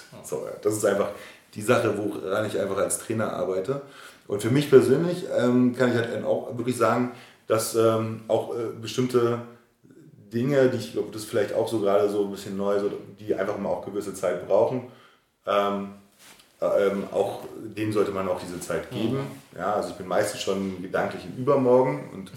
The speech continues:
Speaker 2: hab auch, mein großes Ziel ist mehr,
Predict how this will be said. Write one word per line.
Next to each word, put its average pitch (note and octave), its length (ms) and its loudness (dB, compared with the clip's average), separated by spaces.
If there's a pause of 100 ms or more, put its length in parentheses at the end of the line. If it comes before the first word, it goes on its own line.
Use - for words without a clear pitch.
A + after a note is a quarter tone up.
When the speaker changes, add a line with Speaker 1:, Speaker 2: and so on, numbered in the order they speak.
Speaker 2:
hab - 100 -8
auch, G#2 240 0 (300)
mein A2 160 0
großes G2+ 320 -2
Ziel A#2 260 -2
ist G2 140 -6
mehr, A2 520 0